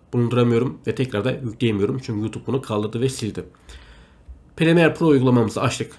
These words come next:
Çok güzel. Hemen ne yapıyoruz? Şuradan dosyalarımızı açıyoruz. Buradan şöyle. Benim daha önce indirmiş olduğum şöyle bir geçiş efekti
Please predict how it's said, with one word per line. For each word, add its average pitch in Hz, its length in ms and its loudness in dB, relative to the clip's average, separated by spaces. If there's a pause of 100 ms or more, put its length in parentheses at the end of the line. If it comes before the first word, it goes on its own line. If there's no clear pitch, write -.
Çok - 260 -2
güzel. 113 200 -2
Hemen 131 280 2
ne 139 40 2
yapıyoruz? 113 320 0
Şuradan 123 460 -4
dosyalarımızı 110 560 -4
açıyoruz. 110 460 -6 (320)
Buradan 113 340 -2 (920)
şöyle. 110 460 0 (1300)
Benim 131 280 2
daha 127 180 2
önce 117 240 0
indirmiş 123 340 -2
olduğum 110 220 -6
şöyle 107 280 -2
bir 113 180 -6 (2250)
geçiş 123 320 -4
efekti 101 460 -4